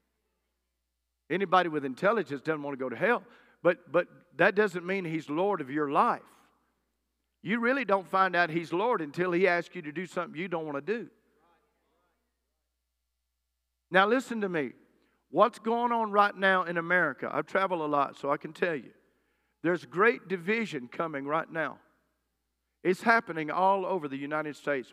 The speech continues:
right now. It's happening, it's been happening in major denominations. Uh, a couple of months ago, uh, I had a business deal with a guy, uh, f-, from out in Texas, out, and, he, and somehow in talking to him,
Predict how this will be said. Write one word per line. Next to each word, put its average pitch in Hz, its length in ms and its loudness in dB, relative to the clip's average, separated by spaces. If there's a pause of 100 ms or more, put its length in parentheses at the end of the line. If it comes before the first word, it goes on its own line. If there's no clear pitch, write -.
right 139 380 -6
now. 131 340 -10 (1120)
It's 170 180 0
happening, 214 560 0 (140)
it's 175 220 0
been 214 340 2
happening 190 580 -2
in 165 220 -6
major 170 340 0
denominations. 175 1080 -2 (600)
Uh, 78 180 -4
a - 40 -20
couple 170 300 0
of 156 60 -4
months 180 280 -4
ago, 131 340 -6 (340)
uh, 131 180 -4
I 143 140 2
had 151 240 0
a 131 60 -4
business 147 480 -4
deal 147 240 -4
with 123 160 -8
a 123 60 -8
guy, 131 360 0 (300)
uh, 127 160 -4
f-, - 160 -16 (120)
from 139 200 -6
out 147 160 2
in 131 80 -18
Texas, - 500 -6
out, 135 200 -4 (280)
and, 131 140 -6
he, 131 140 -8
and 135 240 -8 (240)
somehow 233 480 0
in 180 100 -4
talking 226 460 0
to 190 140 -4
him, 180 200 -4